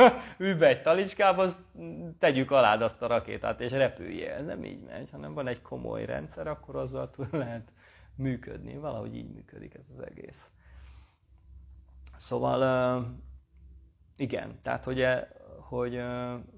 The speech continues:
az egót ki kell, ugye, akkor ezekkel a jama-niyama folyamatokkal, és akkor utána zászhanázással az ember tanul egy önfegyelmet,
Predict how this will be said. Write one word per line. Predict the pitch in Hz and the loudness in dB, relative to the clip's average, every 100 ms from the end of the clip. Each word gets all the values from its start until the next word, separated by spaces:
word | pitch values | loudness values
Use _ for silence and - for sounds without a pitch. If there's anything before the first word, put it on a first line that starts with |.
| - | -10
az | 117 | 0
egót | 139 127 117 - | 0 0 -8 -12
ki | 117 | -16
kell, | - 120 117 131 _ - - - - - | -12 -10 -12 -16 _ -20 -20 -20 -18 -10
ugye, | 127 | -8
akkor | 123 123 | -8 -8
ezekkel | 120 120 120 | -8 -10 -10
a | |
jama-niyama | 120 120 113 117 117 113 | -8 -8 -8 -8 -8 -10
folyamatokkal, | - 120 120 117 113 117 - - 120 | -12 -12 -10 -12 -14 -18 -16 -16 -14
és | - | -18
akkor | - 117 | -20 -20
utána | - 110 | -18 -16
zászhanázással | 110 120 120 - 120 113 113 117 113 - 117 | -10 -10 -10 -12 -12 -10 -10 -10 -12 -12 -14
az | 113 | -12
ember | 117 117 110 | -14 -12 -14
tanul | 120 117 113 | -14 -16 -16
egy | 113 117 | -14 -12
önfegyelmet, | 123 123 123 117 117 113 113 123 - | -12 -12 -14 -12 -10 -10 -12 -14 -18